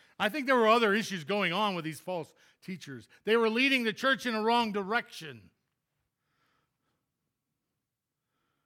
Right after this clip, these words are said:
It wasn't just a theological discussion.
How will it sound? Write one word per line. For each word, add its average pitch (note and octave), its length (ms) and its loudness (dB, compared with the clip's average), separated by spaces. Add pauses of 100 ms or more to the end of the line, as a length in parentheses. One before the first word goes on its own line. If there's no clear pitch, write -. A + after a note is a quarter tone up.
(320)
It C3+ 40 -16
wasn't D#3+ 360 -10
just E3 320 -8
a C#3 60 -12
theological C3+ 680 -12
discussion. G2+ 600 -20